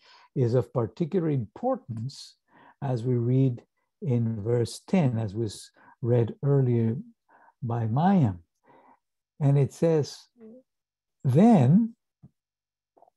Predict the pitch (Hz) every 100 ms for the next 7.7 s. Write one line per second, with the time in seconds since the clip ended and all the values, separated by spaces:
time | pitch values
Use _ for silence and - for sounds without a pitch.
0 | - 139 135 - 170 165 123 135 101 120
1 | 190 196 131 110 - - 117 104 120 190
2 | 175 - - _ _ _ _ _ - -
3 | 117 120 131 104 165 _ 131 113 113 -
4 | 180 123 165 202 131 104 120 113 110 104
5 | - _ _ _ 196 120 107 107 107 156
6 | 202 160 123 131 - 120 - - 247 -
7 | - 110 95 107 - 117